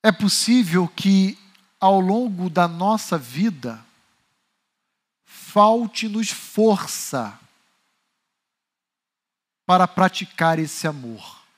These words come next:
Dê-nos essa força. Fortalece-nos, Senhor.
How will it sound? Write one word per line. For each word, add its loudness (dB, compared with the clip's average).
Dê-nos -2
essa -8
força. -14
Fortalece-nos, -2
Senhor. -16